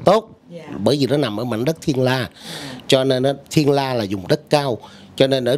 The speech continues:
Speaker 1: trong tất cả nguyên một khu nhà đó, nhà của cô là tốt nhất đó cô.
Speaker 2: Dạ. Tuy nhiên khi mà bước, thầy bước vô trong căn nhà thì Mộng Lan lại thích ánh sáng, thưa thầy. Thành ra tất cả những cái cửa sổ Mộng Lan đều mở ra và ánh sáng, nghĩa là nó tràn vào trong nhà,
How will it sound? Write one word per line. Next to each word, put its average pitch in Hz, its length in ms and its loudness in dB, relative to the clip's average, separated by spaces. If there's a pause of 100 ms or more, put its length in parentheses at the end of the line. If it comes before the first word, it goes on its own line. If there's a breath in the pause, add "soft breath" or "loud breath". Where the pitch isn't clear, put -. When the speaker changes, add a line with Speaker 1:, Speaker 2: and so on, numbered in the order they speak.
Speaker 1:
trong 156 240 2
tất - 240 -2
cả 123 160 -4
nguyên 151 240 -2
một 113 120 -4
khu 139 180 0
nhà 113 260 -4
đó, 117 80 -2
nhà 123 300 -2
của 127 60 -10
cô 135 200 0
là 107 100 -2
tốt 151 260 2
nhất 175 180 2
đó 160 120 0
cô. 123 140 -4 (220)
Speaker 2:
Dạ. 156 260 -8 (340 loud breath)
Tuy 233 120 6
nhiên 220 220 2
khi 220 100 0
mà 185 140 0
bước, 226 220 0
thầy 170 140 0
bước 226 200 -2
vô 214 140 0
trong 202 160 -6
căn 196 180 -6
nhà 165 220 -4
thì 156 200 -6
Mộng 151 200 -2
Lan 185 120 0
lại 156 100 -2
thích - 140 -4
ánh 247 140 0
sáng, 254 340 -2
thưa 311 80 -2
thầy. 185 160 0 (240 loud breath)
Thành 165 120 2
ra 180 60 0
tất - 240 -2
cả 170 100 0
những 185 140 -6
cái 262 100 -6
cửa 196 140 2
sổ 180 260 0
Mộng 220 80 -4
Lan 185 180 -2
đều 156 160 2
mở 147 300 -2
ra 185 260 -2
và 151 260 -4 (260 loud breath)
ánh 233 160 -2
sáng, 262 420 -2
nghĩa 262 100 2
là 214 140 0
nó 175 140 -4 (140)
tràn 185 280 2
vào 156 140 -2
trong 196 220 -4
nhà, 165 240 -2